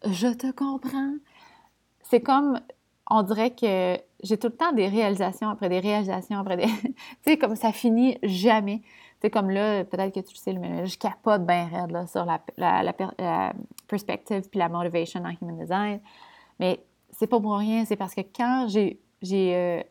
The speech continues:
appris ces informations-là, j'étais comme, « What ? What ? <laughs> C'est pour ça ! » Puis là, je comprenais plein de choses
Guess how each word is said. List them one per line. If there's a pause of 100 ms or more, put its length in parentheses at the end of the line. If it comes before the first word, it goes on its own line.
appris
ces
informations-là,
j'étais
comme, « (800)
What ? (960)
What ? (300)
<laughs>
C'est
pour
ça ! » (520)
Puis
là,
je
comprenais
plein
de
choses